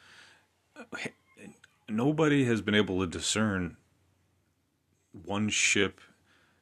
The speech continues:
in characteristics having to be involved with one species in particular, meaning, like, one species doesn't have a certain style of ship, right? Like,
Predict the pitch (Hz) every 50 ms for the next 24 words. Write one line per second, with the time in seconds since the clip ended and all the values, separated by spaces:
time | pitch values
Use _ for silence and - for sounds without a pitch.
0 | _ _ _ _ _ _ _ _ _ _ _ _ - 101 92 92 90 90 87 82
1 | 80 - _ - - - 107 98 98 92 - 92 87 92 92 - - - - -
2 | - - - - - - _ _ _ _ _ _ _ _ _ _ _ _ _ _
3 | _ _ _ _ _ _ - - - - 95 95 87 98 98 95 90 - - 85
4 | 85 92 90 87 82 85 80 - 90 85 85 85 82 78 73 82 82 - - 78
5 | 80 85 85 85 80 - - - - 85 82 82 - - 85 80 82 82 82 -
6 | - - - - 87 85 - - 80 82 85 90 87 98 101 92 90 87 87 87
7 | 82 82 - - _ - - - 101 104 92 - - - 101 92 - - 85 -
8 | - 87 82 85 80 87 82 82 82 - 87 82 85 - - - 85 78 - -
9 | - - - - 85 82 - _ _ _ _ _ _ _ _ - - - - -
10 | - _ _ _ _ 90 87 82 80 78 85 87 82 80 - -